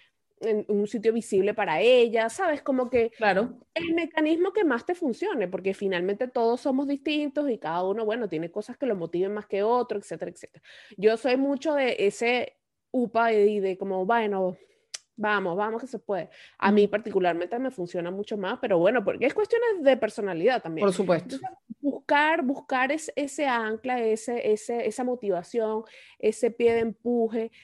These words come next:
Speaker 1: para que empieces como a ver, eh, eh, esa transformación y ese cambio y empieces a experimentar. Y fíjate que ya ha pasado, Sandra, casi un año desde que empezamos la certificación, y yo, y, porque ese era otro de mis,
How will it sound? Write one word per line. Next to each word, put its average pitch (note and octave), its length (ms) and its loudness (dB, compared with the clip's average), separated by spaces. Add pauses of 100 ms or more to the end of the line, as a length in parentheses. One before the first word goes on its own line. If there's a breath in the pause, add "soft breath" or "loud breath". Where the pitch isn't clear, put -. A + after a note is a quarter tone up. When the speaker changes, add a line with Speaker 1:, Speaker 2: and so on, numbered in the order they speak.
(540 soft breath)
Speaker 1:
para C4+ 260 4
que C#4+ 80 -2
empieces C4+ 560 -2
como E4+ 360 0
a B3 60 2
ver, D#4 440 4
eh, A#3+ 340 6
eh, A#3+ 260 8
esa D#4+ 200 2
transformación C#4 720 -2
y G#3+ 80 0
ese C4+ 240 -4
cambio C4 380 -2
y - 20 0
empieces G#3+ 340 -2
a F#3+ 60 -4
experimentar. G3 760 -2 (300 soft breath)
Y C4 120 -2
fíjate D#4+ 320 2
que D#4+ 140 0
ya C4 200 6
ha C4+ 60 0
pasado, D4+ 580 0
Sandra, D4 360 -4
casi B3 240 -2
un D#4 140 0
año A#3 460 0 (840)
desde A#3 320 2
que G#3+ 80 2
empezamos G#3 440 -2
la D4+ 100 0
certificación, G3+ 840 -6 (460 soft breath)
y F#3+ 260 -8
yo, - 140 2
y, - 160 -14 (180)
porque A#3 200 6
ese A3+ 140 4
era D4 160 10
otro E4 200 6
de D4+ 100 10
mis, B3 240 4